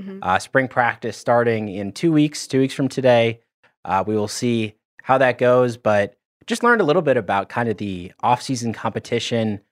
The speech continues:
Speaker 2: uh, how they divide it into teams, you know, going out in the community, doing community service, going to all these different Husker sporting events. Thought it was just really neat the way that they kind of set that up and, you know, just trying to build that team unity that,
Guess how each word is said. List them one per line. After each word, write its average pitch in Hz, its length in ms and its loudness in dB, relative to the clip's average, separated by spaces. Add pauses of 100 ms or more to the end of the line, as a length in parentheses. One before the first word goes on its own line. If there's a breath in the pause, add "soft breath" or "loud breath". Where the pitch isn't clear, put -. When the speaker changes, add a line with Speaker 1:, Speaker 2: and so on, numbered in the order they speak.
(240)
Speaker 2:
uh, 98 120 -4
how 123 160 2
they 127 100 2
divide 120 360 0
it 139 100 0
into 131 180 2
teams, 127 760 0 (320 loud breath)
you 107 80 -10
know, 101 140 -2
going 120 280 2
out 123 140 2
in 127 60 -4
the 120 60 -4
community, 120 480 -2
doing 107 220 -2
community 110 420 -2
service, 131 600 2 (340 loud breath)
going 120 160 0
to 110 60 0
all 117 100 4
these 120 140 -2
different 117 300 -6
Husker 113 320 -2
sporting 117 340 -2
events. 110 440 -2 (280 soft breath)
Thought 156 120 4
it 156 40 -2
was 139 100 -4
just 123 220 -8
really 120 220 0
neat 110 440 -6
the 95 120 -12
way 104 200 -2
that 98 220 -8
they 92 440 -4 (360)
kind 185 160 0
of 156 80 -2
set 156 200 2
that 127 180 4
up 131 260 2
and, 98 340 -6 (160)
you 120 120 -8
know, 107 140 -2 (100)
just 147 180 -4
trying 135 240 2
to 117 60 0
build 117 300 2
that 101 200 0
team 120 240 -2
unity 117 380 0
that, 90 340 -4